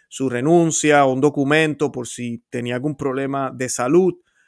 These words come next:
Eso no es, él no es el primer papa que hace eso, así que no, ¿verdad? El decir que ya él tiene planes de renunciar creo que sería irresponsable.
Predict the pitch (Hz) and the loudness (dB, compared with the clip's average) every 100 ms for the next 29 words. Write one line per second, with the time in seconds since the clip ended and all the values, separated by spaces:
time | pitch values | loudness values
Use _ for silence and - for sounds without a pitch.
0 | _ - 135 135 196 180 160 160 175 143 | _ -4 -2 0 0 0 0 0 2 2
1 | 160 180 175 147 160 156 143 147 135 135 | 2 0 0 2 2 4 2 2 0 -4
2 | 131 135 160 151 131 120 127 131 135 143 | -4 -4 -4 -6 -10 -10 -8 -6 -6 -4
3 | 135 123 127 147 147 135 - 139 151 139 | -6 -8 -4 0 0 -2 -4 -2 -2 -2
4 | 135 - 135 135 143 - 147 147 139 147 | -6 -8 -2 -2 -2 -2 -2 -2 0 0
5 | 139 139 139 139 151 147 127 120 - 139 | 0 -4 -4 -4 -4 -4 -6 -6 -4 0
6 | 135 139 127 - 120 - 139 160 196 | 0 0 -6 -8 -14 2 4 4 0